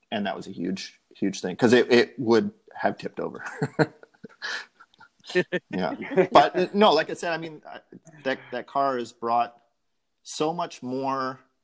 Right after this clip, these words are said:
Speaker 1: to my life, um, than just, you know, racing and just lap times and, and, you know, I look at it as an education. I look at it, you know, a, a big reason why even I have the job I have now is because of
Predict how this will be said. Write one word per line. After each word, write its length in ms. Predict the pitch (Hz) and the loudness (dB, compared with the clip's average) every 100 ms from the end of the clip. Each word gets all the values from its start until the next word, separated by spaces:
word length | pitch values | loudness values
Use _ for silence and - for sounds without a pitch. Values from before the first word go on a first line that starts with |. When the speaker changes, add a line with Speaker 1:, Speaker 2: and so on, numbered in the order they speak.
| _ _ _ | _ _ _
Speaker 1:
to 120 | - 127 | -10 -6
my 160 | 113 | -4
life, 440 | 110 147 208 - _ _ _ | 0 0 0 -8 _ _ _
um, 540 | 107 104 104 104 101 101 _ _ _ _ _ _ - - | -8 -6 -6 -8 -10 -12 _ _ _ _ _ _ -20 -12
than 240 | - 135 110 | 2 2 4
just, 300 | 131 - - _ | 2 2 -14 _
you 100 | - | -6
know, 380 | 104 101 92 - 76 | -2 0 -4 -8 -4
racing 460 | 113 101 - 104 | 2 2 2 -6
and 140 | 95 104 | -4 -4
just 240 | 104 - _ - | -6 -8 _ -8
lap 280 | 101 101 101 | 2 4 4
times 360 | 104 104 104 101 | 0 -2 -2 -6
and, 240 | 98 95 - - _ _ _ | -8 -10 -14 -20 _ _ _
and, 480 | - 101 95 95 95 | -8 -6 -2 -2 -2
you 80 | 104 | -2
know, 80 | 98 | 2
I 60 | 101 | 4
look 200 | 110 113 | 6 8
at 100 | 110 | 8
it 100 | 104 | 6
as 160 | 101 | 4
an 80 | 107 | 0
education. 520 | 104 - 113 - 104 | -4 -2 -2 -2 -6
I 60 | 101 | -6
look 200 | 104 101 | -6 -4
at 140 | 104 | -4
it, 160 | 104 - - _ | -4 -8 -20 _
you 80 | 214 | 0
know, 300 | 143 160 107 - | 2 2 -2 -4
a, 160 | 135 - 156 | -6 -4 -4
a 100 | 156 | 0
big 240 | 165 156 | 0 2
reason 360 | 151 165 160 143 | 2 2 -4 2
why 300 | 143 135 127 | 2 2 0
even 240 | 139 143 | 0 0
I 80 | 123 | 0
have 180 | 131 123 | -2 -2
the 60 | |
job 200 | 113 117 | -2 0
I 60 | 113 | 0
have 360 | 110 143 110 101 | 2 2 0 -10
now 260 | 80 69 _ 107 | -10 -10 _ -8
is 140 | 104 | -8
because 400 | - 104 117 104 | -8 -4 -2 -2
of 160 | 104 | -4